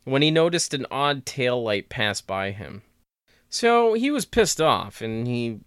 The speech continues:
radioed the tower to express that anger, but the tower claimed that there was no other traffic in the area. Gorman decided to pursue the object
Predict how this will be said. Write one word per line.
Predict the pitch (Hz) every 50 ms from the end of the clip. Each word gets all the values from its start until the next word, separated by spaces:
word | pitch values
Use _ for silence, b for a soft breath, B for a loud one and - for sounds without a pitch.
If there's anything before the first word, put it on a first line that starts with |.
| _ - - 123
radioed | 120 120 120 123 120 120 120 120 113 107
the | 110
tower | 104 - - 131 127 131 127 127 123
to | 113 - - 113 110
express | 104 - - - - 175 185 208 - -
that | - - 117 110 107 101
anger, | 101 98 98 98 98 101 98 101 107 b b b b b b b b b b -
but | 143 151 -
the | -
tower | 147 - 175 196 214 233 240 226
claimed | - - 226 214 214 202
that | 190 185 -
there | 202 185
was | 180 170 151 135
no | 139 139 151 160 170 175
other | 175 170 160 165 165
traffic | 151 - - 165 160 160 160 - - 123 -
in | 120 107
the | 107 104 78
area. | 64 98 117 123 120 104 87 - - - - - _ _ _ _ _ _ _ _ _ _ _ _ _ _ _ _ _ _ _ _ _ _ _ _ _ _ _ 135
Gorman | 156 185 233 277 285 277 262
decided | 214 208 - - - 185 175 170 165 165 160 151
to | - 139
pursue | 143 139 127 - - - 170 175 175
the | 160 135 110 104
object | 92 - - 92 92 90 80 82 85 65 60 - - - - -